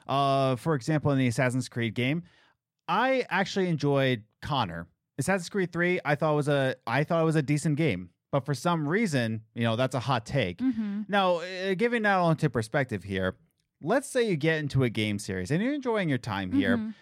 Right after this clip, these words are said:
Speaker 1: but you don't enjoy something about it. Now, we already said that we already have our reasons why, right, why we don't enjoy the things we don't like,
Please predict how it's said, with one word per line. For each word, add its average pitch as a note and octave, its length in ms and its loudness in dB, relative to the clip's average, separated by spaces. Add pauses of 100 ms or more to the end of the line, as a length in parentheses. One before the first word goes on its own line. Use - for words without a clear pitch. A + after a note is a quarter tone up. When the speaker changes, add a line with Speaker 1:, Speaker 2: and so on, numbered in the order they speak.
(160)
Speaker 1:
but D#3+ 100 2
you D#3+ 140 2
don't B2 300 0
enjoy F3+ 320 2
something G2 320 -2
about F2 240 -4
it. - 340 -12 (540)
Now, E3 160 0
we F#3+ 140 0
already C4 220 0
said G3+ 340 -2
that C#3+ 160 2
we C3+ 120 2
already C3+ 200 2
have A#2+ 260 0
our A2 140 2
reasons G#2 680 0 (120)
why, A2 680 0 (560)
right, B2 380 0 (100)
why B2+ 300 0
we B2 140 2
don't B2+ 200 0
enjoy A#2 340 0
the G#2+ 80 0
things A2+ 240 -4
we G#2+ 60 -4
don't G#2+ 320 0
like, G#2 480 0